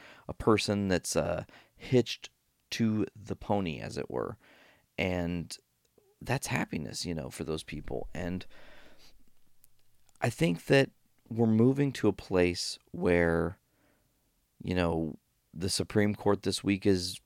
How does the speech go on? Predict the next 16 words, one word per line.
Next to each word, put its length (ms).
voting 580
and, 240
or 140
not 180
voting, 320
but 120
they're 120
at 60
least 200
hearing 280
the 80
cases 480
of 100
three 300
separate 360
cases 540